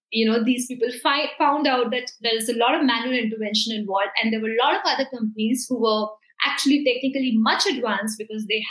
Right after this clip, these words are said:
have much better tools than us. So then, um, somehow we, we kind of kept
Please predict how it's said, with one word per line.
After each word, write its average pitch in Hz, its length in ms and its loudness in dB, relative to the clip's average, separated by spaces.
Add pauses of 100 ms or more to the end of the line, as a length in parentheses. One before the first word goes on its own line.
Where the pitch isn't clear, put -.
have 214 140 0
much 262 360 2
better 247 200 0 (100)
tools 220 380 -4
than 240 140 -4
us. 277 320 0 (420)
So 262 200 0
then, 269 440 2 (100)
um, 220 340 2
somehow 240 800 2
we, 233 480 -8
we 240 440 -6 (120)
kind 240 200 0
of 233 120 -4 (280)
kept 302 260 -2